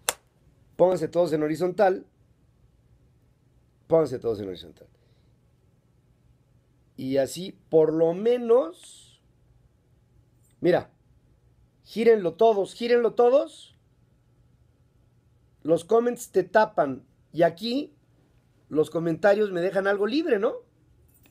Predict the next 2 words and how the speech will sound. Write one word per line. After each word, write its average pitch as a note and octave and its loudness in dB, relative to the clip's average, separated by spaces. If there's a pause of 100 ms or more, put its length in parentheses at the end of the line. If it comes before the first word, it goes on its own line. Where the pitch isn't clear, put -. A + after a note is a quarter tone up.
(800)
Creo. G#3+ -2 (1400)
Horizontal. C3+ -4